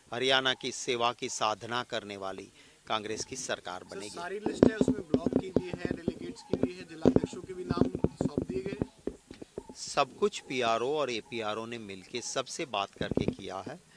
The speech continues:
Speaker 1: और अच्छी लिस्ट है, सभी तरह की लिस्ट है, और वो जिस तरह से हाईकमांड का final इसमें approval होता है उसके बाद में जारी किया जाएगा।
Speaker 2: किरण मैडम की और रणदीप सुरजेवाला साहब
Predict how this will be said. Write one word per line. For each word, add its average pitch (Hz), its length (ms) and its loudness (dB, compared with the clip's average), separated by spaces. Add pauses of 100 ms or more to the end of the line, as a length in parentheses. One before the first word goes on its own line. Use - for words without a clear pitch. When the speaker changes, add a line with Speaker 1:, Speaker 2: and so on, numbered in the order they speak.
(260)
Speaker 1:
और 110 260 -4
अच्छी - 360 -2
लिस्ट 139 360 -4
है, 160 180 -2 (420)
सभी 180 400 4
तरह 131 280 2
की - 160 4
लिस्ट - 340 6
है, 170 140 -6 (400)
और 123 220 4
वो 147 340 -2 (580)
जिस 170 360 2
तरह 135 200 4
से 123 180 2
हाईकमांड 127 540 0
का 180 80 2
final 135 380 0
इसमें 113 260 -2
approval 123 400 -2
होता 156 280 -2
है 214 140 -6 (560)
उसके - 360 0
बाद 110 340 2
में 143 180 -4 (680)
जारी 107 360 -2
किया 92 200 -8
जाएगा। - 240 -4
Speaker 2:
किरण - 240 4
मैडम - 340 6
की - 200 -6 (100)
और 339 400 -2
रणदीप 170 880 -2
सुरजेवाला 170 480 -8
साहब 165 300 -10